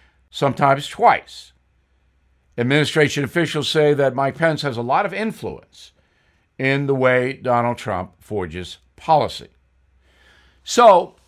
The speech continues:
there you have it. The two vice presidential candidates who couldn't be more opposite in their view of the world. Again, Mike Pence has really got to go after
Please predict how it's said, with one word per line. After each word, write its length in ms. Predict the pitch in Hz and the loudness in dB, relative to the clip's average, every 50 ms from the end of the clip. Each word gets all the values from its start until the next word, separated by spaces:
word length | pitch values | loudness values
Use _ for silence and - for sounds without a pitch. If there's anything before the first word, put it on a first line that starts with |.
| _ - | _ -14
there 320 | - 135 123 165 190 214 220 | -12 -2 4 6 6 6 6
you 140 | 214 190 | 4 4
have 280 | 175 175 185 170 131 87 | 2 4 4 2 2 0
it. 120 | 69 - _ _ _ _ _ _ _ | -4 -14 _ _ _ _ _ _ _
The 140 | 139 135 131 | -8 -8 -8
two 420 | - - - 196 196 208 208 202 | -6 -2 0 2 2 2 2 -2
vice 300 | 170 143 165 175 180 170 | -2 2 4 4 4 2
presidential 540 | - 180 175 147 143 160 151 147 123 139 143 | -2 -4 -4 -2 -2 -2 -2 -2 -2 -4 -6
candidates 680 | - - 175 175 165 156 143 117 104 95 104 139 - - | -2 0 2 4 4 2 2 0 -2 -2 -4 -6 -8 -10
who 140 | - 123 120 | -12 -12 -8
couldn't 260 | - 165 170 165 165 | -2 0 0 2 2
be 120 | 160 151 143 | 0 0 2
more 300 | 147 143 135 127 120 123 | 2 4 4 4 2 4
opposite 680 | 143 143 147 - 120 95 - - 98 92 - - _ _ _ _ _ _ _ _ - | 2 2 2 2 -2 -8 -6 -6 -6 -6 -8 -10 _ _ _ _ _ _ _ _ -2
in 160 | 139 135 131 | -2 0 2
their 180 | 139 139 135 127 | 2 2 2 2
view 280 | 110 123 131 135 139 | 0 -2 -2 -2 -2
of 100 | 131 117 | -2 -4
the 60 | 127 | -4
world. 440 | 131 147 165 160 143 110 - - _ _ _ _ _ _ _ _ _ _ _ _ _ _ _ _ - | -2 2 4 6 4 4 2 -2 _ _ _ _ _ _ _ _ _ _ _ _ _ _ _ _ -2
Again, 400 | 131 131 139 160 151 127 104 101 | 0 2 4 4 4 4 2 2
Mike 280 | 113 139 180 185 185 | 2 2 2 0 0
Pence 280 | - 240 240 233 202 - | 0 2 2 2 2 2
has 200 | 180 151 123 107 | 0 0 0 -2
really 460 | 107 120 147 170 208 214 202 190 175 | -6 -2 0 0 2 2 2 2 0
got 360 | 135 143 170 190 196 190 190 - | 2 4 4 4 4 2 0 -2
to 100 | 156 139 | -6 0
go 240 | 120 143 147 143 151 | 2 4 4 6 6
after 640 | 170 202 214 202 - - - - 69 80 110 160 | 6 4 4 2 0 -6 -16 -14 -12 -12 -14 -14